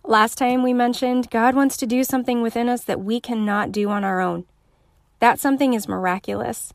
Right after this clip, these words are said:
But for the miraculous to happen, a foundation of faith has to be laid. The Shunammite woman, she showed us how to lay that foundation and then how to build on top of it by creating space in our home, in our daily living.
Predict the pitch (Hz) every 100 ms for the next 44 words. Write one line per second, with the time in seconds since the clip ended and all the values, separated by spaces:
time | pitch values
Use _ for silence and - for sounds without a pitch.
0 | _ _ _ _ _ - 190 269 269 262
1 | 240 226 240 254 247 220 - 208 202 196
2 | 269 294 311 _ _ _ _ _ 226 247
3 | 240 254 277 311 294 - 226 226 - -
4 | 220 220 - 226 214 196 165 - - _
5 | _ _ _ _ - 226 294 302 302 294
6 | 262 214 220 226 220 - 220 - - 233
7 | 262 226 - 202 196 190 185 185 226 -
8 | 269 269 277 - 285 285 - _ _ _
9 | _ 240 254 294 - 262 277 277 202 220
10 | 220 202 202 196 196 180 170 - 196 -
11 | - 220 240 269 254 - 226 226 - 202
12 | 190 196 202 165 196 _ _ _ _ 214
13 | 214 190 196 - 226 226 226 220 220 -
14 | _ 185 196 190 196